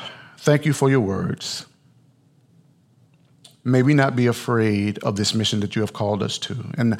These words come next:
I pray that you, Holy Spirit, will give us creative ways in which to engage the people around us.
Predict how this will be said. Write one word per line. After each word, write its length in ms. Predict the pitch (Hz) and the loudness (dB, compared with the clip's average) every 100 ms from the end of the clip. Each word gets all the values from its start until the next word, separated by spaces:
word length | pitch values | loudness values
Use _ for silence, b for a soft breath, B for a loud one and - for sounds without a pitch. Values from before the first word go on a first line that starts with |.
| B B | B B
I 60 | 135 | -2
pray 260 | - 175 | 2 2
that 200 | 160 160 | 4 2
you, 280 | 147 151 151 | 2 4 4
Holy 280 | 139 135 127 | 4 4 2
Spirit, 360 | - 135 131 | 0 2 4
will 120 | 143 127 | 4 2
give 160 | 117 | 2
us 100 | 120 | 0
creative 500 | - 135 127 131 147 | 0 0 2 2 2
ways 480 | 117 104 104 107 104 | 0 0 0 0 0
in 140 | 127 | 0
which 260 | 110 139 - | 2 0 0
to 160 | - 139 | -2 0
engage 840 | 139 123 110 147 147 113 117 - | 0 0 2 4 4 4 2 0
the 80 | 120 | -2
people 300 | - 131 117 | -2 0 0
around 380 | 113 117 113 - | 2 2 0 -2
us. 540 | - - - - - | 0 2 2 0 -8